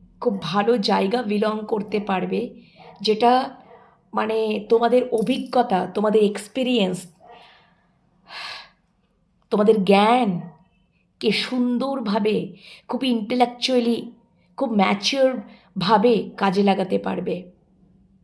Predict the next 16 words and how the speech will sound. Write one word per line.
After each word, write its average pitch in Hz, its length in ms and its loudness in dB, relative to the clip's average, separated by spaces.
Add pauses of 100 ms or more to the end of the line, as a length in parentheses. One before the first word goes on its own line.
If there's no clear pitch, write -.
(440)
এবং 208 180 2
by 214 240 4
passionately 233 760 -2
সব 202 300 -4
কিছু 214 200 -8
শুরু 202 260 -4
করতে 202 300 -6
পারবে। 185 400 -6 (220)
এটা 208 140 -2
কেরিয়ারের 208 480 0
ক্ষেত্রে। 180 560 -6 (480)
সম্পর্কের 269 1160 4
ক্ষেত্রেও 269 680 -2
সেম। 254 1300 0 (2000)
তোমরা 262 300 2
হয়তো, 262 600 2